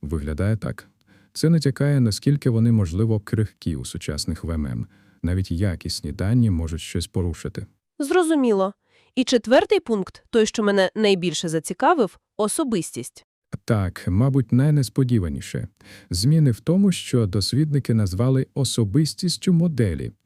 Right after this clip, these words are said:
Speaker 1: Її оцінювали за допомогою тесту Trait. Це щось на кшталт психологічних опитувальників для людей,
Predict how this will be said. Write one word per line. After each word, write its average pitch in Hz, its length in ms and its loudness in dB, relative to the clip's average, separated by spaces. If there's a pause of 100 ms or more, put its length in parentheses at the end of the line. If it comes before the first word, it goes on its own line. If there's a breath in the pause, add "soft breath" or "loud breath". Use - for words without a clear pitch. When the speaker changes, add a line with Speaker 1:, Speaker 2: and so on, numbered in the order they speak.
(260 loud breath)
Speaker 1:
Її 147 260 2
оцінювали 147 640 2
за 104 100 0
допомогою 107 600 0
тесту 113 400 -2
Trait. 104 540 -2 (120)
Це - 180 0
щось - 320 -2
на 113 100 2
кшталт 107 360 -2 (140)
психологічних 101 840 -2
опитувальників 85 760 -2
для 87 200 -2
людей, 180 360 0